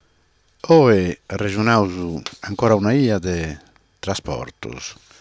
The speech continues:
Duveus a suba un articolo, un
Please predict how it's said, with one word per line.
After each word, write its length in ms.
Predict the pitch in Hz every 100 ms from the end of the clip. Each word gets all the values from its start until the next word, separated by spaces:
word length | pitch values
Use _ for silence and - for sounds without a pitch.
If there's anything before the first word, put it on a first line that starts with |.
| _ _ _ _ _ _
Duveus 800 | 135 135 185 220 156 143 120 110 -
a 140 | 107
suba 580 | 110 117 110 104 95 87 - - _ _
un 120 | 104
articolo, 640 | 110 107 143 - 98 90 -
un 460 | 98 101 95 90